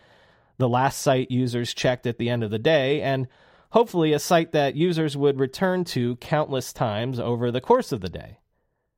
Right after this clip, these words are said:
To this end, Yahoo began to build out more and more related and hopefully complementary services.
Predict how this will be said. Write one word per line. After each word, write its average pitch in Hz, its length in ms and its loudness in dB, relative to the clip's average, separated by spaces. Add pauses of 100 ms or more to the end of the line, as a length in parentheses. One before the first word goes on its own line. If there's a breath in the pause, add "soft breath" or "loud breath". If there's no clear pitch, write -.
(720)
To 262 160 2
this 196 200 4
end, 151 520 0
Yahoo 151 420 2
began 143 380 0
to 139 120 -2
build 143 240 2
out 131 240 4
more 165 360 0
and 151 120 0
more 131 300 0
related 127 540 0
and 113 260 -4 (440 soft breath)
hopefully 131 500 0
complementary 127 840 0
services. 117 880 -4